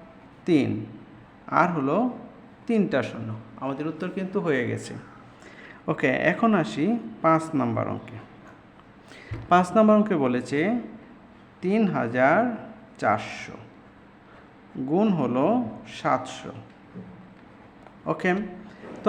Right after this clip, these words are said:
আমরা এখন এটাকে ঠিক আগের মতো লিখি, তিন হাজার চারশো, আর এখানে লিখবো কত? সাতশো।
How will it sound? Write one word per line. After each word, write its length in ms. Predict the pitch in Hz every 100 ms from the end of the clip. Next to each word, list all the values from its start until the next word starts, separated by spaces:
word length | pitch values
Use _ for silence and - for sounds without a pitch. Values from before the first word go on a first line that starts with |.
| 208
আমরা 140 | 214 208
এখন 220 | 165 156 247 - - - - - - -
এটাকে 260 | 139 160 165 160 160
ঠিক 120 | 185 -
আগের 200 | 143 151 170
মতো 160 | 170 147 123
লিখি, 260 | 113 151 214 214 - - - -
তিন 160 | 160 180 147
হাজার 400 | 123 127 139 202 233 214 - - - - - - - - - - - -
চারশো, 600 | 131 117 - - 147 156 214 220 - - 117
আর 80 | 117
এখানে 200 | 113 131 139
লিখবো 200 | 143 156 165
কত? 140 | 165 202 247 - - - - - - -
সাতশো। 600 | - 120 110 - - -